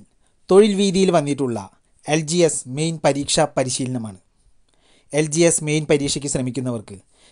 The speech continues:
ഈ ക്ലാസ് വളരെ പ്രയോജനപ്പെടും. ക്ലാസ് പൂർണ്ണമായും കണ്ടുകൊണ്ട് എല്ലാവരുടെയും സഹായ സഹകരണങ്ങൾ പ്രതീക്ഷിക്കുന്നു. ക്ലാസ് ഇഷ്ടമായാൽ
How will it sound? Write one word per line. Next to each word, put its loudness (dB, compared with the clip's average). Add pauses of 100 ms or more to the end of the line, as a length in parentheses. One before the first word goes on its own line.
ഈ 2
ക്ലാസ് 0 (180)
വളരെ 4
പ്രയോജനപ്പെടും. -2 (440)
ക്ലാസ് 2
പൂർണ്ണമായും -2
കണ്ടുകൊണ്ട് -4 (320)
എല്ലാവരുടെയും 4
സഹായ -2
സഹകരണങ്ങൾ -4
പ്രതീക്ഷിക്കുന്നു. -8 (480)
ക്ലാസ് 0
ഇഷ്ടമായാൽ -2